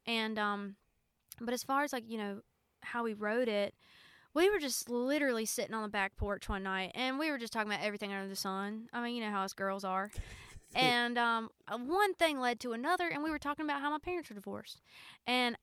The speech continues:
Speaker 1: I was blessed. Like, when I say I had the best divorced parents, I did.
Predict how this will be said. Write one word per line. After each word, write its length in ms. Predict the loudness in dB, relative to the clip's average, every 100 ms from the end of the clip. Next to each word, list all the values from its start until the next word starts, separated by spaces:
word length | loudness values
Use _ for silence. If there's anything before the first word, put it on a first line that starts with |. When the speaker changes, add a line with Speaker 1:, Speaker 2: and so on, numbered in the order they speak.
| _ _ 4
Speaker 1:
I 220 | 6 8
was 160 | 6 0 -6
blessed. 640 | -4 -4 -6 -8 -10 -12 -14
Like, 320 | -4 -2 0 0
when 80 |
I 160 | 2 2
say 260 | 2 2 4
I 120 | 4
had 160 | 2
the 100 | -2
best 360 | -4 -2 -4 -4
divorced 340 | -6 -4 -4
parents, 500 | -4 -4 -4 -8 -12 -12 _ _ _ _
I 120 | 0 0
did. 260 | -2 -12